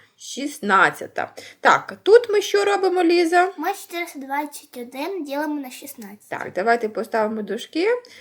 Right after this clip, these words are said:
Speaker 1: Ми знову ж таки переводимо неправильний дріб, е, в мішане число, так? Щоб
Speaker 2: Так.
Speaker 1: перевести неправильний дріб в мішане число, нам спочатку треба наш чисельник поділити на наш знаменник. Він також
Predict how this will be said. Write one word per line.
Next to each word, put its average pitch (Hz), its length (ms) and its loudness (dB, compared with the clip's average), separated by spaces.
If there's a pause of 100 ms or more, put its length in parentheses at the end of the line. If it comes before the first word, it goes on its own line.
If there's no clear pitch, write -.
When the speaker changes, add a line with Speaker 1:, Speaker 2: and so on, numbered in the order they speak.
(160)
Speaker 1:
Ми 330 280 2
знову 349 460 4
ж 285 100 -6
таки 254 260 -2
переводимо 262 760 2
неправильний 277 720 2
дріб, 359 400 2 (400)
е, 208 180 0
в 220 280 0 (280)
мішане 254 540 -2
число, 247 360 -2
так? 480 360 4
Щоб 285 200 0
Speaker 2:
Так. - 100 -14
Speaker 1:
перевести 277 480 2
неправильний 254 640 2
дріб 233 300 -4
в - 20 -4
мішане 240 320 -4
число, 339 360 0
нам 320 240 0 (260)
спочатку 277 540 -2
треба 202 580 -2 (100)
наш 190 240 -6
чисельник 381 720 0 (360)
поділити 240 600 -2
на 208 180 -2
наш 175 480 0
знаменник. 202 800 -2
Він 294 220 -4
також 381 640 4